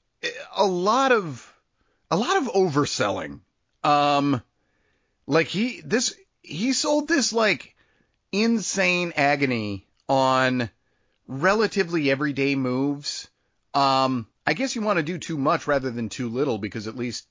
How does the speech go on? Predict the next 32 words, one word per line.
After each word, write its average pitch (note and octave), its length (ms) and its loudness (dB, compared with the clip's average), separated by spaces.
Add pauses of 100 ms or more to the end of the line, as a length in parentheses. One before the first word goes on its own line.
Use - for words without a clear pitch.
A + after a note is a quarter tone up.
(120)
the A#2+ 120 -4
directors, G#2+ 720 -4 (880)
I - 40 -8
say G#2 180 -2
directors E2 460 -10
'cause, - 280 -20
you - 60 -12
know, - 160 -18 (160)
acting, F2 420 -10 (680)
have C#3+ 180 0
somewhere D#3+ 260 2
to A2+ 80 -2
go D3+ 140 2
with E3 200 0
it. G#2+ 220 -4 (600)
But D3+ 440 0 (880)
yeah, D#3+ 380 2 (140)
it's, - 500 -2
i-, E3+ 40 -2
i-, E3+ 420 -10
he, E3+ 560 -6 (240)
he F#3+ 180 -2
oversold F#3 720 2 (280)
a D#3+ 100 4
lot, C#3 440 2 (280)
but, B2 380 0
uh, B2+ 340 4
I'm A#2 80 -2
sure D#3 160 2
the C3+ 80 -4
Vaudevillains A2 520 0
weren't F2+ 240 -10